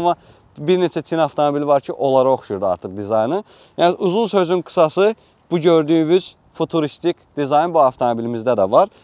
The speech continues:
Amma burada belə bir qara iki dənə bizim plasmasımız var və açıq, aktiv deyil bu. Sadəcə dizayn olaraq, görüntü olaraq bunu buraya yerləşdiriblər. Zövqlər müxtəlifdir, amma mən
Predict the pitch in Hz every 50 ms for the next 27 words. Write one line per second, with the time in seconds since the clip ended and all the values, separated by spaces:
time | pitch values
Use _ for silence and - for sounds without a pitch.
0 | _ _ _ - 240 247 233 220 233 254 247 - _ _ _ _ _ _ _ 175
1 | 185 190 214 233 202 196 185 185 185 175 185 175 - _ _ _ _ _ _ _
2 | _ 160 156 147 139 151 160 175 - - - - 165 147 151 147 147 135 131 127
3 | 151 139 - - 143 131 120 - 131 127 120 - 127 135 131 117 107 104 95 101
4 | 120 160 - _ _ _ _ _ _ _ _ - 190 220 - - 160 - - -
5 | 180 170 - 156 147 - - - 180 160 147 147 139 123 101 87 82 78 - -
6 | _ _ _ _ _ - - 170 185 180 170 156 185 202 - 156 147 135 151 143
7 | 160 165 165 147 143 123 113 117 113 110 - - 143 143 143 139 131 165 165 160
8 | 143 110 107 98 104 104 101 92 101 104 101 98 95 98 95 92 - - 104 101
9 | 104 135 175 220 247 - - _ - - - - - - _ _ _ _ _ _
10 | _ _ _ _ 143 151 202 220 214 190 190 240 254 254 226 208 180 - - 190
11 | 185 185 196 196 - - 202 214 226 208 196 190 190 190 190 190 190 190 165